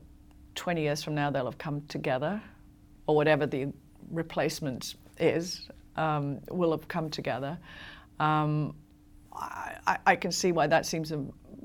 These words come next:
ridiculously optimistic perspective at this point in time. Um, but I think it's gonna be very hard to completely separate and police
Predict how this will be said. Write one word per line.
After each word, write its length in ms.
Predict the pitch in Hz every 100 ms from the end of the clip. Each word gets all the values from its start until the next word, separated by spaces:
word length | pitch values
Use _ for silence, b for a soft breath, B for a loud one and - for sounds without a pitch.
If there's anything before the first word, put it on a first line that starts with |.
| -
ridiculously 640 | 170 165 160 156 151 156
optimistic 560 | 156 - 160 160 - -
perspective 460 | 151 170 - 180
at 60 | 147
this 120 | 160
point 260 | - 160 165
in 80 | 151
time. 360 | 180 165 143 B B B B B
Um, 480 | 165 165 156 151 - - - - - - - -
but 120 | 190
I 80 | 190
think 160 | 226
it's 80 | 226
gonna 140 | 202 175
be 80 |
very 240 | 160 151 143
hard 420 | - 156 143 139
to 180 | - 147 - -
completely 800 | 143 - 165 139 143 123 123 - - - - - -
separate 720 | - - - 131 - - - -
and 160 | 147 139
police 600 | - 113 117 - -